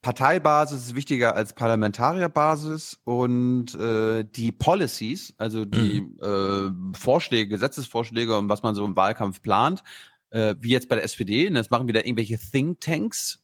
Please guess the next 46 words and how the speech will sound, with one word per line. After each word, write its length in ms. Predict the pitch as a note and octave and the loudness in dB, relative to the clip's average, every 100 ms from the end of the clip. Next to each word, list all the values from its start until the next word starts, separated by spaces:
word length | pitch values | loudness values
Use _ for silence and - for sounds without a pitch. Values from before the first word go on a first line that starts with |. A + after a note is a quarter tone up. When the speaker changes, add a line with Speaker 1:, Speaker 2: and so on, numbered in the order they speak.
| _ | _
Speaker 2:
Ja. 100 | G#2 | -2
Speaker 1:
Wir 40 | G2+ | 0
wissen 160 | G#2+ | 2
ja 80 | A2 | 2
auch 120 | G#2 | 4
nicht 180 | E3+ C#3 | 2 2
ganz 220 | C#3 C#3 | 0 0
genau, 280 | D3+ C#3+ C3 | 2 2 4
wer 220 | B2+ C3+ | 4 4
in 60 | B2+ | 2
der 60 | |
S 100 | A2 | -2
P 100 | - | -4
D 160 | A2+ B2+ | -2 2
jetzt, 280 | B2+ B2 - | 2 -2 -6
äh, 300 | A#2 A#2+ A#2+ - - - _ - | -2 0 0 -6 -18 -20 _ -8
die 120 | G#2+ | 0
Rentenvorschläge 840 | A2+ D#3+ - C3+ C3+ B2 B2+ C3+ | 2 2 -2 0 0 2 0 0
von 160 | B2+ B2 | -2 0
Martin 260 | A2+ B2 A2+ | 0 0 -2
Schulz 380 | B2 F3+ - - | -2 -2 -4 0
erarbeitet. 640 | B2+ C#3+ D3+ D#3+ F#3 - | 2 2 2 0 -2 -4
Bestimmt 480 | C#3 B2 F3+ A3 - | -2 0 0 0 0
nicht 200 | G3 - | -2 0
die 100 | G#3 | 0
Basis. 580 | F#3+ F#3 A2 G#2 F3+ - _ _ | 4 4 2 -2 -6 -12 _ _
Speaker 2:
Nee. 160 | G#2+ G#2 - _ | -2 -2 -8 _
Speaker 1:
Und, 600 | - B2 A#2+ A#2+ A#2+ A#2 | 0 2 2 2 -2 -4
äh, 420 | A#2+ A2+ A2+ A2+ - - | -2 2 2 0 -4 -4
das 200 | G2+ B2 | -4 -2
ist 100 | B2+ | -2
auch 180 | E3 | -2
Corbynism. 640 | - C#3+ A#2 G#2+ G2+ G#2 F#2+ - | 2 2 2 0 0 0 -4 -2
Ja, 160 | G2 G2 | -2 -2
das 140 | - G#2 | -6 0
machen 200 | A2+ F#3 | 2 2
jetzt 140 | C3+ | 0
hier 80 | B2 | 0
keine 180 | A#2 A2 | 0 0
Thinktanks 540 | E3+ G3+ - A#2 - | -2 -2 0 -2 0
mehr. 260 | G#2 A2 E3+ _ _ _ - | 2 2 0 _ _ _ -20
Das 160 | - | -8
macht 220 | G2 A2 - _ _ | -4 -6 -8 _ _
auch 200 | A2 A#2+ | 2 2
die 140 | A#2 | -4
Basis. 500 | - C#2 - - - | -2 -4 -8 -18 -20